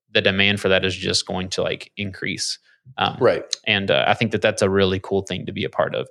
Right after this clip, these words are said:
Speaker 1: And not everyone who does what we do is in that space. Like, it, a lot of that is because of,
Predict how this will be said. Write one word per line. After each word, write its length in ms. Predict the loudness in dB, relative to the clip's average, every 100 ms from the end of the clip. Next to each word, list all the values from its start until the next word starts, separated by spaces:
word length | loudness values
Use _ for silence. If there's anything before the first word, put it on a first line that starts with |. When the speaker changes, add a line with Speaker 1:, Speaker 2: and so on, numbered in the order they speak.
| 0
Speaker 1:
And 300 | 2 2 -4 -18 -20 _ _
not 140 | 4 6
everyone 680 | 6 6 4 2 -4 0 4
who 80 | 6
does 220 | 6 6
what 80 | 2
we 100 | 2
do 360 | 2 2 0 -4 _
is 160 | -6 -2
in 140 | 0
that 160 | 0 -2
space. 340 | 2 4 4
Like, 220 | 2 0 _ _ _
it, 60 | 0
a 140 | 2
lot 240 | 4 4 6
of 60 |
that 120 | 4 2
is 80 |
because 340 | -2 -2 -2 -2
of, 160 | -8